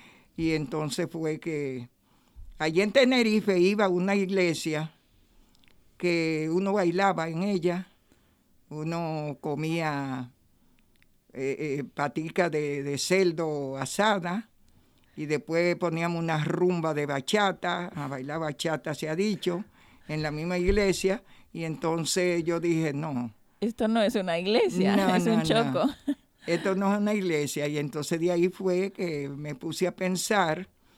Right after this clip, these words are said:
Speaker 1: cuando mi hija me decía, "Mami, no, no, no, no, no, busque la iglesia adventista". Y así mismo, un encuentro con Dios, no con Satanás.
Speaker 2: Sí.
Speaker 1: Y así mismo lo hice.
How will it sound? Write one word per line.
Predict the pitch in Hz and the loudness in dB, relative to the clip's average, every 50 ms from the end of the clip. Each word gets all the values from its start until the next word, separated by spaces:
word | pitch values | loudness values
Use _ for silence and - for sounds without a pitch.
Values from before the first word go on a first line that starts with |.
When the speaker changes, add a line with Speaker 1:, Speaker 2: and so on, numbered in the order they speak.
| _ _ _ | _ _ _
Speaker 1:
cuando | - 147 143 147 151 151 | -10 -8 -6 -6 -6 -6
mi | 151 151 | -6 -4
hija | 156 156 175 180 180 | -2 0 2 2 2
me | 175 175 170 | 0 -2 -2
decía, | 170 175 180 170 - 196 175 170 156 | -2 -2 -2 -2 0 0 0 0 0
"Mami, | 156 156 160 160 165 170 151 135 139 131 - _ _ _ _ _ _ _ _ _ _ _ _ _ - | 0 -2 -2 -2 -2 -2 -2 -4 -4 -6 -8 _ _ _ _ _ _ _ _ _ _ _ _ _ -10
no, | - 160 170 180 185 | -8 -6 -4 -2 -2
no, | 185 190 190 185 | -2 -2 -2 -2
no, | 180 180 175 | -4 -4 -4
no, | 170 170 165 165 | -4 -4 -4 -4
no, | 156 156 151 147 | -6 -6 -6 -6
busque | 147 165 185 180 - 185 180 | -4 -4 -4 -2 -2 -2 -2
la | 175 165 | -2 -2
iglesia | 160 151 160 160 147 - 165 156 | -4 -4 -4 -4 -4 -4 -4 -6
adventista". | 151 151 135 120 - 131 127 - - 117 117 117 _ _ _ _ _ _ _ _ _ _ _ _ _ _ | -6 -6 -6 -6 -6 -8 -10 -10 -12 -14 -16 -16 _ _ _ _ _ _ _ _ _ _ _ _ _ _
Y | - 147 | -6 -6
así | 147 - - 170 170 | -6 -4 -2 -2 -2
mismo, | 160 156 151 143 139 135 123 120 117 _ _ _ _ _ _ - | -2 -2 -4 -4 -4 -4 -6 -6 -8 _ _ _ _ _ _ -6
un | 175 190 | -2 -2
encuentro | 208 208 - - 196 214 220 208 185 208 175 170 | 0 0 0 2 2 4 4 4 2 0 -2 -2
con | - 170 151 147 147 | -2 -2 -2 -2 -2
Dios, | 135 151 160 156 147 143 | -2 0 0 0 -2 -2
no | 151 156 165 180 170 | -4 -4 -4 -4 -2
con | - 185 175 165 139 | -2 -2 -2 -2 -4
Satanás. | - - 156 147 123 - 123 123 127 131 139 135 - - _ _ _ _ _ _ _ _ _ _ _ _ _ _ - - - 208 | -4 -2 -4 -4 -4 -4 -6 -4 -4 -2 -2 -4 -6 -8 _ _ _ _ _ _ _ _ _ _ _ _ _ _ -18 -14 -14 -12
Speaker 2:
Sí. | - - 165 | -10 -8 -6
Speaker 1:
Y | 160 214 208 214 | -2 2 4 4
así | 208 196 - - 233 | 4 4 2 2 2
mismo | 226 254 262 269 285 285 | 2 2 2 2 2 2
lo | 277 285 240 | 2 2 2
hice. | 180 156 147 - - 151 160 214 | 2 2 2 0 -2 -2 -4 -4